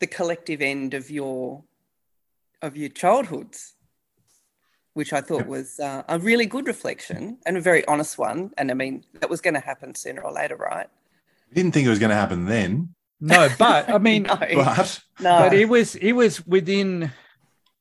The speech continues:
Speaker 3: probably, like, three weeks of, of that happening, even of you moving out,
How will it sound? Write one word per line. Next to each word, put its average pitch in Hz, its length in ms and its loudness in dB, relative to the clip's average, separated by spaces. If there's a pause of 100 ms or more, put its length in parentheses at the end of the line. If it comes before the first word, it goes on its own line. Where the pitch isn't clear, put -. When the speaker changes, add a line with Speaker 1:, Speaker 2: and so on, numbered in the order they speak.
Speaker 3:
probably, 139 680 0 (1500)
like, 135 240 -4
three 147 280 -2
weeks 123 340 -2
of, 113 240 -6 (280)
of 123 200 -4
that 131 200 0
happening, 127 680 -6 (600)
even 147 240 -2
of 120 120 0
you 123 160 0
moving 120 380 -2
out, 107 400 -6